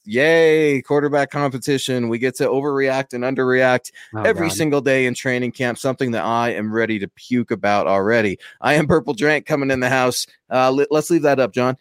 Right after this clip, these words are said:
Speaker 1: Thank you. Two firsts and a second for Aaron. With the arsenal we have, uh, we would be back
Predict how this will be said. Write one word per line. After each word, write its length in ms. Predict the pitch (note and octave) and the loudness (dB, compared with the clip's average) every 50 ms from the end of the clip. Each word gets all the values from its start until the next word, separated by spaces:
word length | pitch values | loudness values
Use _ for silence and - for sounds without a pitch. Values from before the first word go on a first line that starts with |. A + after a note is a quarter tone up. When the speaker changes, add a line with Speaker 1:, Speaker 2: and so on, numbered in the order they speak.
| _ _ _ | _ _ _
Speaker 1:
Thank 200 | - B2+ B2+ - | -2 -2 0 0
you. 140 | B2 G#2+ F2 - - _ _ - | 0 -2 -2 -4 -10 _ _ -6
Two 240 | - - F#3 G3+ | -2 -2 0 -2
firsts 440 | F3+ - E3+ E3+ F3 F#3 F3+ - - D3+ | 0 0 2 2 2 2 0 0 -2 -2
and 120 | C#3+ B2 | -2 0
a 40 | G#2+ | -2
second 520 | - - - D#3 D3 D3+ - C3 - - | -4 -4 -2 0 0 0 0 -2 -4 -4
for 160 | - A2+ D#2 - | -4 -6 -4 -2
Aaron. 420 | G#2+ G#2 G2 G2+ G#2+ A#2 C#3+ D3 - _ _ _ _ _ | -2 -2 0 -2 -2 -2 -4 -6 -10 _ _ _ _ _
With 220 | F#2 G#2+ B2 B2 - | -6 -4 -4 -4 -4
the 160 | A#2+ A2+ - _ - | -6 -8 -8 _ 0
arsenal 500 | A#2+ D3 E3 F3 - - F3+ E3+ F3 E3 | 2 2 2 2 0 -2 0 0 0 0
we 160 | D#3+ D#3 C#3 | 0 0 0
have, 640 | - - - E3+ G3 F#3 D3+ A#2+ A#2 B2 B2+ - - - _ _ _ _ _ _ - | -2 -2 -2 0 2 2 2 2 0 -2 -4 -8 -14 -18 _ _ _ _ _ _ -10
uh, 400 | A2+ A2+ A2 A2+ A2+ A2+ A2+ A2 G#2+ | -8 -6 -4 -4 -4 -4 -4 -4 -4
we 180 | A2+ C3+ D3 | -4 -4 -2
would 180 | D3+ D3 C#3 C#3+ | -2 -2 -4 -4
be 340 | C3 C3 C3 C3 B2+ B2+ - | -4 -4 -2 -2 -2 -4 -6
back 500 | F2 - - A#2+ A#2 B2 C#3 D3+ - | -8 -4 -2 0 2 2 2 0 -4